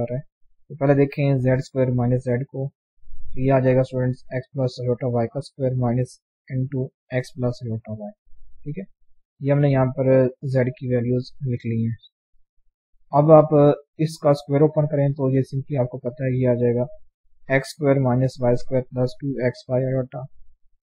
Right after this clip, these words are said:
फिर आप जब ये minus apply करते हैं तो ये minus x minus iota minus। तो यहाँ से आप फिर, अ, real parts को अलहदा कर लें और imaginary parts को अलहदा कर लें। तो ये आ जाएगा x square minus y square minus x plus iota into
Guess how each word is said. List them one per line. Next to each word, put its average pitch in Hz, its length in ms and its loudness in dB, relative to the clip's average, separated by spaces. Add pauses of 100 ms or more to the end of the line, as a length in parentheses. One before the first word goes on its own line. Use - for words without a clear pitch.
फिर 139 100 -2
आप 131 180 2
जब 131 160 2
ये 135 180 2
minus 139 320 0
apply 131 200 0
करते 127 300 -6
हैं 127 100 0
तो 127 100 -4
ये 123 160 -2
minus 123 400 0
x - 200 -8
minus 120 320 -4
iota 113 280 -12
minus। 110 320 -12 (1160)
तो 135 100 -8
यहाँ 139 160 4
से 160 160 0
आप 135 260 4
फिर, 139 400 0 (180)
अ, 135 460 0
real 143 160 6
parts 143 420 0
को 143 160 -2
अलहदा 135 380 0
कर 139 220 0
लें 139 160 -2 (140)
और 127 200 2
imaginary 127 520 2
parts 120 340 -2
को 117 60 -8
अलहदा 117 240 -4
कर 113 180 -12
लें। 120 120 -6 (640)
तो 131 60 -6
ये 139 140 4
आ 139 40 6
जाएगा 131 320 2 (220)
x 127 120 -4
square 135 320 2
minus 127 440 0
y 120 120 0
square 135 320 -2
minus 120 420 -2
x 123 220 -4 (120)
plus 131 280 0 (100)
iota 123 300 0
into 139 260 -4